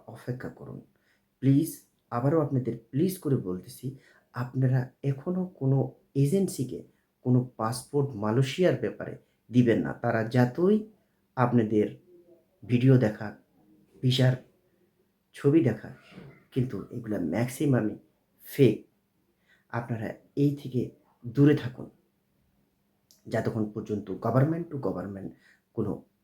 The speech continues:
অ্যানাউন্সমেন্ট না হচ্ছে, ততক্ষণ পর্যন্ত আপনারা অপেক্ষা করুন। তার আগ পর্যন্ত পাসপোর্ট জমা দিয়ে প্রতারিত হবেন না। আমরা আশা করছি খুব দ্রুতই সেই কাজটি সমাধান হবে।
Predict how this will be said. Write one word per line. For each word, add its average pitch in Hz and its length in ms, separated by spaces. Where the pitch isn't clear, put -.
অ্যানাউন্সমেন্ট 143 600
না 76 160
হচ্ছে, - 460
ততক্ষণ 170 460
পর্যন্ত 107 600
আপনারা 104 500
অপেক্ষা 131 420
করুন। - 300
তার 113 140
আগ 113 140
পর্যন্ত 127 400
পাসপোর্ট - 540
জমা 107 260
দিয়ে - 240
প্রতারিত 123 400
হবেন - 220
না। - 60
আমরা 110 240
আশা 135 320
করছি 185 400
খুব - 340
দ্রুতই 175 440
সেই 113 300
কাজটি 107 420
সমাধান 123 460
হবে। 175 300